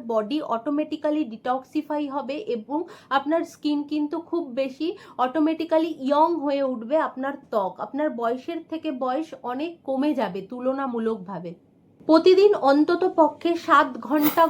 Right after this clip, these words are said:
গভীর নিদ্রা খুব গুরুত্বপূর্ণ। এছাড়াও রেগুলার বেসিসে স্ট্রেস রিলিফ করার জন্য মেডিটেশন কিন্তু খুব উল্লেখযোগ্য ভূমিকা পালন করে আপনার পিগমেন্টেশন কাটাতে।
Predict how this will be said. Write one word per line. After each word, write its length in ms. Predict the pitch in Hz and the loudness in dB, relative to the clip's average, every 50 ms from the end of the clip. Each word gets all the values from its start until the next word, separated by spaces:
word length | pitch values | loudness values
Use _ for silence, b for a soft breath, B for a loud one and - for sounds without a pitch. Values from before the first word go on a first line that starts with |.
| 254 | 4
গভীর 480 | 247 233 226 208 233 262 311 320 311 269 | 2 2 2 2 4 2 4 4 4 2
নিদ্রা 380 | 254 240 208 196 208 269 285 | 0 -2 -4 -4 -4 -2 -4
খুব 320 | 294 - - - - - - - | -4 -2 -4 -6 -6 -6 -8 -8
গুরুত্বপূর্ণ। 880 | 254 247 254 254 - - - 277 226 - 262 262 262 247 254 277 330 339 B B B B B B B | -6 -4 -4 -6 -6 -2 -2 -2 -2 -2 -4 -4 -2 -2 -2 -2 -2 -4 B B B B B B B
এছাড়াও 760 | - 330 370 370 - - 294 269 254 254 269 285 330 349 B B B B | 0 0 0 0 -2 -2 -2 0 2 2 2 2 2 0 B B B B
রেগুলার 520 | 233 262 269 254 269 311 320 330 339 339 | 0 0 0 2 4 4 6 6 4 4
বেসিসে 540 | 277 247 247 240 - 302 294 - - 302 320 | 2 2 0 0 0 -2 -4 -2 -2 -4 -4
স্ট্রেস 520 | 330 - _ - 302 302 330 370 381 - - | -4 -6 _ -4 0 0 0 0 -2 -6 -8
রিলিফ 280 | 269 269 262 269 311 330 - - | -6 -4 -2 -2 -2 -2 -4 -2
করার 360 | 277 247 247 262 277 262 233 | 0 0 2 2 0 -2 -4
জন্য 280 | - 277 262 254 262 285 | -2 -2 0 0 0 -2
মেডিটেশন 800 | 285 269 254 226 214 214 254 254 285 294 294 - 339 339 330 330 | 0 0 0 0 0 0 -2 -4 -4 -4 -2 0 0 -2 -2 -2
কিন্তু 320 | - 302 277 269 - 320 | -4 -4 -6 -4 -4 -6
খুব 240 | 320 - 359 349 - - | -4 -4 -6 -6 -6 -6
উল্লেখযোগ্য 720 | 262 262 254 254 269 285 262 233 302 294 262 254 320 330 | -2 -2 0 2 2 0 0 -2 -6 -6 -4 -2 -4 -4
ভূমিকা 440 | - - 247 233 233 240 233 277 285 | -2 -4 -6 -4 -4 -4 -4 -4 -6
পালন 420 | 285 - 233 202 220 247 269 277 | -2 0 0 0 0 0 -2 -4
করে 280 | 277 254 233 226 254 311 311 | -4 -2 -2 -2 -2 -2 -2
আপনার 380 | 277 277 269 - - 302 320 330 330 - | -2 -4 -4 -2 0 0 0 0 0 -4
পিগমেন্টেশন 840 | 269 220 196 196 226 254 269 285 285 285 285 269 - 311 294 302 | -8 -8 -6 -4 -2 -2 -2 -2 -2 -4 -6 -6 -4 -4 -4 -4
কাটাতে। 520 | - 233 185 170 190 175 165 - - 147 | -2 -2 -2 -2 -2 -6 -8 -8 -12 -16